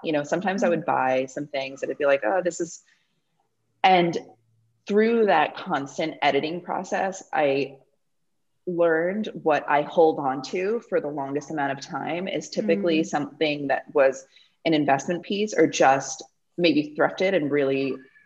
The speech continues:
Speaker 1: good quality, or just randomly good quality. Like, every once in a while I'd walk into, like,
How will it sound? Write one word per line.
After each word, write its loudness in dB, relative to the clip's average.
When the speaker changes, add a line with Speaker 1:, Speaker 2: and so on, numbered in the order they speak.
Speaker 1:
good 4
quality, 0
or 4
just -2
randomly 2
good -2
quality. 0
Like, 2
every 2
once 2
in 2
a -2
while 4
I'd 0
walk 2
into, -4
like, -2